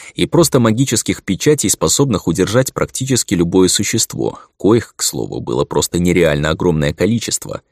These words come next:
как разумных, так и неразумных. Весь ярус представлял из себя некое подобие темницы, что тут же напомнило мне Ехалар. Хотя о чем я? Стоит только вспомнить, в чью обитель мы вторглись. Но что странно,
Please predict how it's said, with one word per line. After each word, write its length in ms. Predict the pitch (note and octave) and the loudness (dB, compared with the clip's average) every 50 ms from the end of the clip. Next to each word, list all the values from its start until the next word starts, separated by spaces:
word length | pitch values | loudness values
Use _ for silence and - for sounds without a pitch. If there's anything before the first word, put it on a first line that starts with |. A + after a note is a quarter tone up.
| _ _ - _ _ | _ _ -20 _ _
как 280 | - G2+ E2 - - | -2 -2 -2 -2 -2
разумных, 580 | - D#2 D#2 E2+ G2 G#2+ A#2+ C3 C#3 C3+ - - _ _ _ _ _ | -2 -2 0 0 0 2 2 2 2 0 -2 -10 _ _ _ _ _
так 200 | - D#2+ D2+ - | -2 -2 0 0
и 40 | F2+ | 0
неразумных. 720 | F#2 G2+ G2+ G#2+ G2+ G2 E2+ - G1+ - G1+ - - _ _ _ _ _ - - - _ | 0 2 2 0 0 0 -2 -4 -4 -10 -12 -16 -20 _ _ _ _ _ -20 -20 -18 _
Весь 320 | - E2+ G#2+ B2+ A#2 - | -2 2 2 2 2 4
ярус 280 | D#3 E3+ E3 D#3 C#3+ - | 4 4 4 4 2 0
представлял 580 | - - G#2 - - - A2 A2+ C3 C#3+ C3+ A2+ | -2 -2 -2 -2 0 0 2 2 4 4 4 4
из 80 | G2 | 2
себя 200 | - - F#2+ F#2+ | 2 0 0 2
некое 340 | G2 A2+ B2+ A#2 - G#2+ F#2 | 2 2 2 2 2 0 0
подобие 420 | - F#2 F2+ G2+ A#2 A2 G#2 G2 | 2 2 2 2 2 2 2 0
темницы, 600 | F2 - - F#2+ G#2 A#2 C3 B2+ - - - - D2 | 0 0 -2 0 0 2 0 0 0 -4 -8 -8 -10
что 260 | - - - - - | -12 -12 -10 -10 -10
тут 220 | - _ D#3+ E3+ | -6 _ -2 -2
же 120 | A#2+ A#2+ B2 | 0 0 0
напомнило 560 | G#2 E2+ D#2 - A2+ A#2+ A#2+ A#2 G2+ E2+ C2+ | 0 0 0 0 0 0 2 2 2 2 0
мне 280 | C2+ C#2 D2+ E2+ F2 E2 | 0 0 0 0 2 2
Ехалар. 600 | E2 D2+ - - C#2+ D#2 C#2+ A1+ G1+ - - - _ _ _ _ _ _ _ _ _ _ | 0 0 -2 -2 -2 -2 -2 -2 -4 -6 -12 -20 _ _ _ _ _ _ _ _ _ _
Хотя 300 | _ - G#2 - - D3 | _ -6 -4 0 2 2
о 60 | D3 | 2
чем 240 | C#3+ - - D#3 F#2+ | 2 0 -2 -2 -2
я? 240 | D#2 - - - - _ _ _ - - - _ | -2 -8 -10 -12 -14 _ _ _ -20 -20 -20 _
Стоит 420 | - - - - E2+ D2 C#2+ - | -10 -10 -2 0 0 0 0 -2
только 300 | _ - C#2 D2 - D2 | _ -4 -4 -2 -2 -4
вспомнить, 580 | - - - - - A#2 G#2 D2+ - - - - | -4 -4 -6 -4 -4 -4 -2 -4 -6 -8 -10 -10
в 60 | - - | -10 -12
чью 220 | - - - - | -8 -2 -2 -2
обитель 360 | E2 F#2+ A#2+ C3 - - - | 0 0 -2 -4 -4 -4 -8
мы 100 | G#1 G1+ | -10 -12
вторглись. 600 | - _ - A1+ - - - - - - - - _ _ _ _ _ _ _ _ _ _ _ _ _ _ _ _ _ _ _ _ _ _ _ _ _ | -10 _ -8 -8 -8 -10 -14 -14 -10 -10 -10 -10 _ _ _ _ _ _ _ _ _ _ _ _ _ _ _ _ _ _ _ _ _ _ _ _ _
Но 180 | F#2+ A2 C3 C#3 | 2 4 4 4
что 200 | C3+ - - C3+ | 4 2 0 2
странно, 640 | B2+ - - - C#3 D3+ D#3+ C#3 - - - - | 2 2 0 0 2 2 2 2 -2 -4 -6 -10